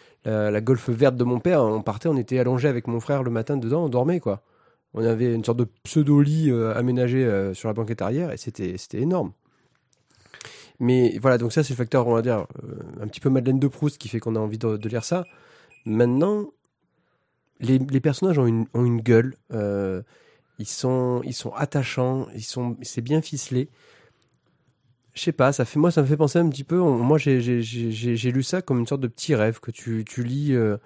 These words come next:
que tu fais rapidement. Voilà, tu, moi, je l'ai lu en, je pense, en, à mon avis, en vingt minutes, vingt minutes, une demi-heure grand max, mais, et puis voilà, j'avais la banane après, après l'avoir lu, et c'est, ça, c'est vraiment agréable.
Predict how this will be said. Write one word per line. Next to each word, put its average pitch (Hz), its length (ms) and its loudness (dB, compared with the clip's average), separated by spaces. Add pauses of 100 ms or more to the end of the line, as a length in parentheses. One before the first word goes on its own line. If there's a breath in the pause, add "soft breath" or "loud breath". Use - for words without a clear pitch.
(480 soft breath)
que - 100 -6
tu - 160 -6
fais 143 180 0
rapidement. 147 580 4
Voilà, 123 200 6
tu, 135 200 -8
moi, 135 100 0
je 127 80 -2
l'ai 135 80 2
lu 131 100 2
en, 131 140 4
je 117 80 -4
pense, 139 180 -4
en, 120 120 0
à 113 40 0
mon 117 140 -2
avis, 120 180 -4
en 135 200 -4 (360)
vingt 127 140 0
minutes, 139 400 2 (500 soft breath)
vingt 110 80 -2
minutes, 127 240 0
une 127 120 -2
demi-heure 127 240 2
grand 131 180 -2
max, 147 320 -2
mais, 123 420 0 (380)
et 147 100 -4
puis - 220 -10
voilà, 107 240 0 (380)
j'avais 120 220 2
la 135 80 6
banane 131 260 2
après, 139 340 0
après 123 240 0
l'avoir 131 260 4
lu, 190 240 2
et 156 60 2
c'est, 117 340 0
ça, 170 140 -4
c'est 147 160 -4
vraiment 117 240 0
agréable. 107 300 -4